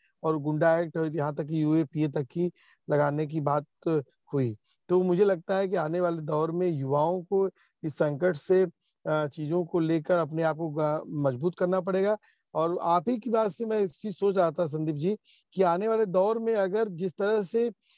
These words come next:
सीए आंदोलन में महिलाएं निकल के आईं, अगर रोजगार के आंदोलन में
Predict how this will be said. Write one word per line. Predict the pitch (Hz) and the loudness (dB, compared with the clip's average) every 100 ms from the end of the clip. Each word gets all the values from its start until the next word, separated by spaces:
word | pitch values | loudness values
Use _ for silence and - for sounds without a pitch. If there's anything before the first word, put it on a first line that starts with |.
| _ - | _ -20
सीए | - 196 254 | -8 0 4
आंदोलन | 277 233 202 185 185 | 4 4 0 -2 -2
में | 190 196 | -4 -2
महिलाएं | 185 165 170 185 220 | 0 0 0 0 -2
निकल | 220 202 175 180 160 | -2 -4 0 0 0
के | 156 | -2
आईं, | 147 190 208 _ _ - | 0 -2 -4 _ _ -4
अगर | 160 220 | 0 2
रोजगार | 202 196 170 180 220 240 | 2 0 -2 0 0 -2
के | 233 | 0
आंदोलन | 208 185 165 147 131 | 0 2 0 0 -2
में | 117 | -6